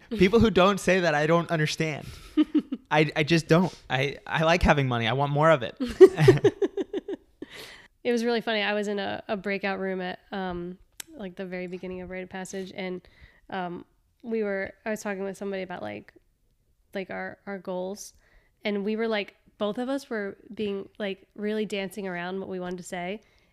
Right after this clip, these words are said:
Speaker 1: And by the end of it, we were both like, "We just wanna be really fucking filthy rich." <laughs> And we,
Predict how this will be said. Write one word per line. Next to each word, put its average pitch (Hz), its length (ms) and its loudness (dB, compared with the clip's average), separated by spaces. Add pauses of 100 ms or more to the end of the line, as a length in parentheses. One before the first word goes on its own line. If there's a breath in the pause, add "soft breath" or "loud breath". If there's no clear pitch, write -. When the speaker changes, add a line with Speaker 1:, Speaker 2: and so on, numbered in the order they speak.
Speaker 1:
And 226 80 -6
by 214 140 2
the 208 100 -4
end 202 120 -2
of 208 100 -6
it, 233 80 -4
we 226 120 -4
were 202 40 -4
both 190 200 -8
like, 196 140 -8 (180)
"We 285 100 2
just 427 180 0
wanna 285 200 0
be 214 120 -4
really 185 300 -4
fucking 180 440 -10
filthy - 300 -12
rich." - 340 -6
<laughs> - 60 4 (1120 loud breath)
And 269 160 4
we, 294 220 0